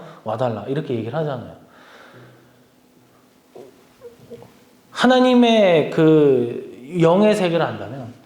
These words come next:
교황한테 와달라는 게 아니라 이 목회자들을 불러가지고 기도 좀 해달라고 하는 게 맞지 않겠습니까?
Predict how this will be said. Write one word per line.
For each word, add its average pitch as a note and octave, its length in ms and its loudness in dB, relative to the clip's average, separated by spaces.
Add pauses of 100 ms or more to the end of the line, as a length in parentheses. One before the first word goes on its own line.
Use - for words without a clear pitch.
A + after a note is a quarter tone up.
(300)
교황한테 G#3 480 2
와달라는 D3+ 500 0
게 B2 100 -6
아니라 A2+ 320 -10 (360)
이 B2 80 -8
목회자들을 D#3+ 600 2
불러가지고 C#3 480 -4
기도 E3+ 260 -2
좀 D#3 140 -4
해달라고 C3+ 400 -4
하는 D#3 200 -6
게 A2+ 300 -8
맞지 A2 240 -8
않겠습니까? A2 560 -10